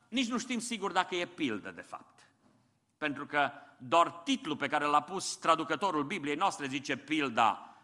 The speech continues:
bogatului și a lui Lazar." Domnul Iisus n-a zis că e pildă. Indiferent că e pildă, indiferent că nu e pildă, Domnul Iisus Hristos ne arată în modul cel mai clar că veșnicia înseamnă ori fericire veșnică,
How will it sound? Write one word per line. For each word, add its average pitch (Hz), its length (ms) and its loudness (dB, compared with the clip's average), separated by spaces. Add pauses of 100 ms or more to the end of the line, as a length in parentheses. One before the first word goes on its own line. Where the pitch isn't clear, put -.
bogatului 139 560 4
și 120 100 -4
a 135 40 2
lui 117 140 0
Lazar." 107 460 0 (180)
Domnul 233 260 0
Iisus 240 220 -4
n-a 247 160 4
zis 139 200 -2
că - 80 -10
e 107 40 -6
pildă. 85 340 -16 (2000)
Indiferent 294 680 4
că 269 100 4
e 254 160 6
pildă, 165 800 0
indiferent 240 580 4
că 233 120 4
nu 277 180 6
e 294 140 6
pildă, 147 580 -2 (140)
Domnul 240 380 6
Iisus 214 340 2
Hristos 208 440 4
ne 196 120 2
arată 226 320 8
în 185 100 2
modul 202 340 4
cel 254 260 4
mai 226 200 6
clar 165 480 6 (180)
că 185 160 6
veșnicia 180 720 4
înseamnă 160 920 2
ori 262 320 8
fericire 208 600 2
veșnică, 208 640 0